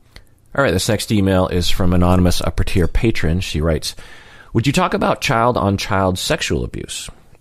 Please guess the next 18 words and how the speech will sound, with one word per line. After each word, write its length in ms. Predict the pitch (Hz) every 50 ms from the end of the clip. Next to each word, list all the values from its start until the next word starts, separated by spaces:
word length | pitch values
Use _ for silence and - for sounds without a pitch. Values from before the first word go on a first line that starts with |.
| - -
I 160 | 104 110 123
have 340 | 139 131 104 101 101 98 90
an 120 | 69 92
extremely 520 | 90 - - - - 113 113 123 127 131
difficult 560 | 113 - 98 - - 95 - - 104 - - -
time 380 | - - 80 69 69 69 - -
accepting 640 | - - - - 92 90 - - 104 98 98 98
my 160 | 85 82 80 78
experience 760 | 78 - - - - - 139 143 98 78 76 85 90 - - - - - - - - -
was 220 | - - 87 80
valid 380 | 80 78 107 127 156 156 107 82
enough 440 | 78 71 73 73 76 78 - - - -
to 160 | - - 92
even 300 | - 90 104 113 123 110
be 100 | 98 95
considered 460 | - 101 85 - - - 190 185 90
abuse 320 | 78 69 71 69 78 - -
because 520 | - 85 - - 92 82 78 82 - -